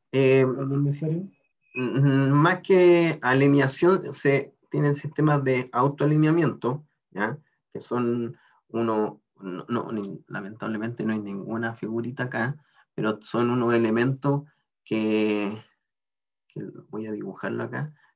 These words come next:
Speaker 1: que es como un, un, un elemento así, como un tubito hacia arriba, que va reordenando y va moviendo esta para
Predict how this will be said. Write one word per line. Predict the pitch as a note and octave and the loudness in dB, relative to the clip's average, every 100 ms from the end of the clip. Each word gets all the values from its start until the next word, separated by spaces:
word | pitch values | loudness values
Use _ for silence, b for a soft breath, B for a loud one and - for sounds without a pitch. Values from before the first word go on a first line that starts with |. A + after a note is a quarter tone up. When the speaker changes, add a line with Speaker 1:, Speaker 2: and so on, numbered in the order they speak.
| _ | _
Speaker 1:
que | - | -20
es | - | -12
como | A#2 A2+ | -6 -4
un, | A2+ A2 G#2 G#2 _ _ _ _ _ _ - | -4 -6 -8 -14 _ _ _ _ _ _ -20
un, | - G#2 G2+ F#2+ - _ _ | -12 -10 -8 -10 -14 _ _
un | G2+ | -12
elemento | G#2+ G2+ G#2 A2 A2+ - G#2+ G2+ G2 G2 - | -10 -8 -8 -8 -10 -12 -12 -12 -12 -14 -12
así, | F#2+ - - C3 E3+ - B B _ _ | -10 -6 -2 0 -2 -4 B B _ _
como | - G#2+ | -10 -6
un | G#2 - | -6 -6
tubito | G#2 A#2+ C3+ | -2 0 0
hacia | C3+ A#2+ | 0 0
arriba, | A2 C#3 F3+ G3+ - B B B B _ | 0 2 2 0 -8 B B B B _
que | A#2+ | 2
va | A#2 B2 B2 B2 B2 A2+ | 4 2 4 2 2 0
reordenando | B2 B2 A#2+ B2 A#2+ C3 D3 D3 D3 D3 - | 0 2 4 4 2 4 4 4 2 0 0
y | B2 | 0
va | B2 | 2
moviendo | C3 A#2+ B2 B2+ C3 | 2 2 0 0 0
esta | C3 C3 B2 | -2 -4 -4
para | - A#2 A#2 | 0 0 0